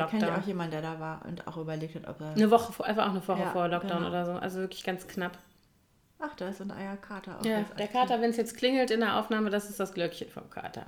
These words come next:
Speaker 1: <laughs> Wir sind hier umgeben von schwarzen Tieren.
Speaker 2: Ja, der eine liegt unterm Tisch und chillt.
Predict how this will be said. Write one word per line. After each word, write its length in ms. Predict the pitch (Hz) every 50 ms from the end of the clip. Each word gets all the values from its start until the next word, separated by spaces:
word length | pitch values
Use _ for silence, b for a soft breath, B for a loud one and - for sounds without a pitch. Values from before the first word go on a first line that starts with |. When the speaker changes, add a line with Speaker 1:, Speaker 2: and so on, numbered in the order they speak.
| -
Speaker 1:
<laughs> 920 | - 247 - - - - - - - 339 349 - - 508 - - - - -
Wir 80 | 196 180
sind 100 | 180 180
hier 140 | 185 185
umgeben 420 | - 160 170 170 190 214 220 220 214
von 180 | - 185 185
schwarzen 560 | 202 - - 180 175 180 180 - - 202 196 196
Tieren. 460 | - 220 180 175 165 160 165 170 185 - - -
Speaker 2:
Ja, 160 | 320 311 262 - - 240
der 80 | - 285
eine 220 | 277 269 262 302 294
liegt 200 | 254 247 226 -
unterm 340 | 233 233 233 247 233 233 240
Tisch 260 | - 254 247 - -
und 140 | 220 208 -
chillt. 400 | - - 294 302 339 381 381